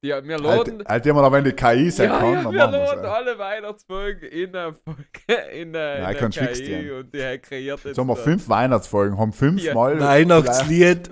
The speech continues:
Speaker 3: Weihnachtskeks,
Speaker 2: <laughs> Ja.
Speaker 3: Weihnachtsdekoration.
Speaker 2: Traditionen, was gibt's zu essen? Das Wetter ist schön in Südtirol, weißt du, das kannst du wirklich, manche Sachen kannst du eins, zwanzig, aber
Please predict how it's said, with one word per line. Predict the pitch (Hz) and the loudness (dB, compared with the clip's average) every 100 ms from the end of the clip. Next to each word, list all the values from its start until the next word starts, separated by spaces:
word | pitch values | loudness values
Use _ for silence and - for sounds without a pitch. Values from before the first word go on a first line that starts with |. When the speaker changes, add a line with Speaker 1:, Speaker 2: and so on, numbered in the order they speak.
| 139 | -2
Speaker 3:
Weihnachtskeks, | 135 147 156 143 131 - - 151 156 175 - - | 2 2 2 0 0 -8 0 4 4 2 -6 -6
Speaker 2:
<laughs> | - | -6
Ja. | 131 | -2
Speaker 3:
Weihnachtsdekoration. | 131 143 156 147 135 127 - - - 147 - 151 127 120 | 0 0 0 0 0 -2 -12 -12 0 0 4 0 2 2
Speaker 2:
Traditionen, | 117 113 131 127 117 117 127 123 113 | 4 4 4 4 4 4 4 2 2
was | 117 - | 0 -2
gibt's | 117 - | -6 -4
zu | 104 | -2
essen? | 104 117 - 113 104 - - _ _ _ _ _ - | 0 0 -2 -8 -8 -10 -14 _ _ _ _ _ -18
Das | - | -2
Wetter | 113 131 131 | -2 0 -2
ist | 120 117 | -4 -4
schön | 135 131 120 | -2 0 0
in | 110 | -2
Südtirol, | - 131 123 110 107 | -4 -8 -4 -2 0
weißt | 127 - | -2 -2
du, | 113 _ _ | -6 _ _
das | 123 104 110 _ - | -10 -10 -12 _ -14
kannst | 151 120 | -14 -10
du | |
wirklich, | 165 101 | -8 -4
manche | 104 147 143 | -2 -2 -6
Sachen | 127 139 127 | -4 -2 -2
kannst | 262 110 | -4 -6
du | 117 | -8
eins, | 135 - | -8 -8
zwanzig, | 117 95 | -12 -10
aber | 104 | -10